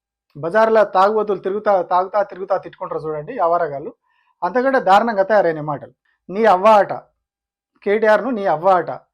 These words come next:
"కేసీఆర్కు లాగల తొండలేస్తాడట, చీరి చింతకు కడతాడట, చింత చెట్టుకి ఎలాడేస్తాడట." అరే, ముఖ్యమంత్రి మాట్లాడాల్సిన మాటలేనా అవి?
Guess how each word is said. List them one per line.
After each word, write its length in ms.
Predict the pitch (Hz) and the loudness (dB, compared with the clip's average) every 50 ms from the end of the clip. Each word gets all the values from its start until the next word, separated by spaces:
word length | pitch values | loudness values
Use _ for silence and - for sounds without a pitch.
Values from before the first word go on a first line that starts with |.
| _ _ _ _ _ _ | _ _ _ _ _ _
"కేసీఆర్కు 760 | - 202 214 226 220 233 220 220 214 208 220 254 254 240 220 | -2 0 0 0 0 0 0 0 0 0 -4 -6 -6 -4 -6
లాగల 340 | 190 165 180 185 196 202 208 | 0 2 2 4 4 2 0
తొండలేస్తాడట, 920 | 196 202 180 175 185 196 190 190 185 190 180 175 175 165 156 151 131 135 - _ _ 202 | -2 -2 -4 -2 0 0 2 0 0 -2 -4 -4 -4 -4 -4 -6 -8 -10 -14 _ _ -8
చీరి 160 | 208 214 208 | -6 -6 -6
చింతకు 360 | 208 - 196 175 185 202 185 | -8 -10 -8 -4 -2 -2 0
కడతాడట, 560 | 175 185 180 - 180 165 160 147 123 127 123 - _ _ _ _ _ _ _ _ _ _ _ _ _ 196 | 0 -2 -2 -2 -4 -6 -6 -6 -8 -12 -16 -18 _ _ _ _ _ _ _ _ _ _ _ _ _ -10
చింత 220 | 175 208 190 202 | -8 -6 -4 -4
చెట్టుకి 240 | 214 214 220 175 180 | -4 -4 -4 -2 0
ఎలాడేస్తాడట." 720 | 170 185 196 196 190 196 185 - 190 170 170 160 - 143 131 - _ _ _ _ _ _ - | 2 2 4 4 4 2 0 -2 -4 -4 -4 -6 -6 -8 -12 -12 _ _ _ _ _ _ -12
అరే, 80 | 277 | -10
ముఖ్యమంత్రి 540 | 254 196 170 - - 240 240 262 247 277 262 | -10 -10 -6 0 2 4 4 4 2 2 2
మాట్లాడాల్సిన 580 | 240 240 240 233 240 226 233 233 226 - 233 202 | 2 2 2 2 2 0 0 -2 -2 -6 -6 -2
మాటలేనా 460 | 175 165 170 170 190 190 185 160 156 | 0 0 0 0 -2 -4 -4 -6 -6
అవి? 240 | 165 139 156 - | -10 -10 -12 -16